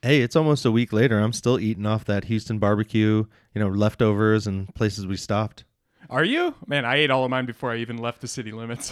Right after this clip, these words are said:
Speaker 2: <laughs>
Speaker 1: Well, we went to Snow's and then immediately went to Houston, checked in, went to Pinkerton's, and then, you know, hung out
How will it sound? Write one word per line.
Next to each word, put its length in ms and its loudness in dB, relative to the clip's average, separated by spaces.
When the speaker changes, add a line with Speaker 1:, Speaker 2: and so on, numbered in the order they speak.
Speaker 2:
<laughs> 60 -6
Speaker 1:
Well, 120 6
we 140 6
went 200 4
to 80 2
Snow's 480 4
and 100 0
then 100 2
immediately 480 0
went 260 0
to 200 -2
Houston, 480 0
checked 300 -2
in, 160 0
went 180 -2
to 60 -6
Pinkerton's, 600 -2
and 140 -6
then, 240 -2
you 120 -2
know, 180 -2
hung 180 -2
out 260 -2